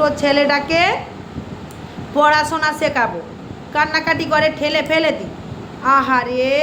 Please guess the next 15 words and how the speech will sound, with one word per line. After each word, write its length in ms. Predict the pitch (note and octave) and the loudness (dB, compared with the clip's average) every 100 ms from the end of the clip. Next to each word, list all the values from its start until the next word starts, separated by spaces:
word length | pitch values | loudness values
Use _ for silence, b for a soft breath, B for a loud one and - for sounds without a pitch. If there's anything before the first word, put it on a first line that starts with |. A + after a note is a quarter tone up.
| E4 D4 A3 - - - - | 4 2 -2 -8 -14 -18 -4
তোমার 300 | C#4 C4+ D4+ D#4 - | -2 2 2 0 -4
ছেলেটাকে 480 | C#4+ B3 B3 C4 C4+ C4+ | 0 2 2 0 -2 -4
যে 40 | - | -4
কি 60 | C4+ | -4
সুন্দর 380 | C4 A#3+ A3+ B3 F4 D#4 | -2 -2 2 4 2 0
তুমি 160 | C#4+ C4 A#3+ | -2 0 0
মানুষ 240 | A#3 A#3 B3 | -2 -6 -2
করছো, 380 | A#3+ - - F4+ C#4+ - - - | -2 -2 0 2 2 0 -10 -10
সে 120 | - B3 | -2 0
তো 60 | A#3+ A#3+ | 0 2
বোঝা 340 | C4 A3 A3 G3+ G3 | 2 4 2 2 0
যাচ্ছে। 380 | F3+ - - F#3 F#3+ - B B - G#3+ | -2 -4 -10 -10 -10 -12 B B 0 2
আমার 220 | A#3 C#4 - | 4 2 2
ছেলেকে 320 | C#4 B3+ B3 C4 | 2 2 4 2
আমি 100 | B3 | 2